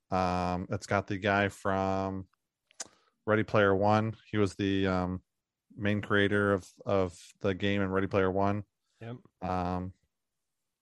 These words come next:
Speaker 1: yeah, I mean, it's got a lot of, it's, it's a star-packed movie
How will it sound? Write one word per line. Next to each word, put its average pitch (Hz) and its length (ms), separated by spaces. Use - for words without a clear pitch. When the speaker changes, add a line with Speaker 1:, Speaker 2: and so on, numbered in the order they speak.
Speaker 1:
yeah, 98 320
I - 100
mean, 117 100
it's 117 80
got 165 140
a - 20
lot 127 220
of, 110 120
it's, - 340
it's 135 220
a 131 60
star-packed 117 680
movie 87 380